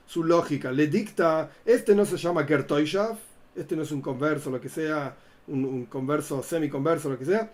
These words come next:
y tampoco es de Hasid de Yumo Isa Oilom, tampoco es un piadoso entre las naciones,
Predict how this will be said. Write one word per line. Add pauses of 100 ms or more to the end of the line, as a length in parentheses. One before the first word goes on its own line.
(300)
y
tampoco
es
de
Hasid
de
Yumo
Isa
Oilom,
tampoco
es
un
piadoso
entre
las
naciones,